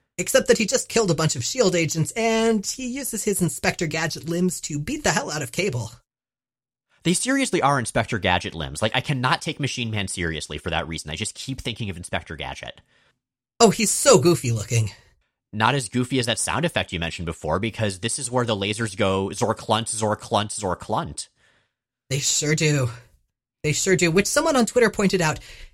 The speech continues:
Speaker 1: is actually a perfect sound effect for something else, which is that it is the sound of a broken washing machine.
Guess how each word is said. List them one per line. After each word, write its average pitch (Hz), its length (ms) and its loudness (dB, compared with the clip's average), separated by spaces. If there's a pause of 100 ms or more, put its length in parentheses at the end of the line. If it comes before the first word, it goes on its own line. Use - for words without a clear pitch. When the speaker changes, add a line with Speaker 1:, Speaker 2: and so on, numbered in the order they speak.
(160)
Speaker 1:
is 208 300 4 (120)
actually 294 440 0
a 220 80 8
perfect - 480 -4
sound 165 240 0
effect 151 260 -4
for 165 200 -6
something 135 440 -4
else, - 360 -8
which - 120 -8
is 160 120 -6
that 185 140 0
it 180 60 0
is 208 160 2
the 196 80 0
sound 165 300 0
of 156 80 0
a 160 80 0
broken 139 400 -6
washing 123 380 -4
machine. - 420 -12